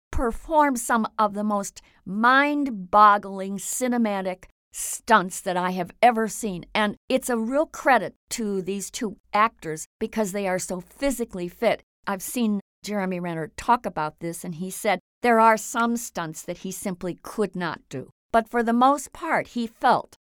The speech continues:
that he should do them because the camera was right on top of him the entire time. And he said, when a stuntman does the trick,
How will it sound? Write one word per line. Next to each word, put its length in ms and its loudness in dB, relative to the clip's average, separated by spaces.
that 160 -2
he 200 -2
should 480 -2
do 240 2
them 380 -6
because 480 -2
the 160 -8
camera 600 0
was 460 -4
right 380 4
on 220 0
top 360 -6
of 120 -6
him 400 -8
the 140 -8
entire 400 -4
time. 320 -8
And 100 -8
he 140 -8
said, 260 -2
when 220 -4
a 20 -2
stuntman 720 2
does 380 0
the 120 -10
trick, 460 0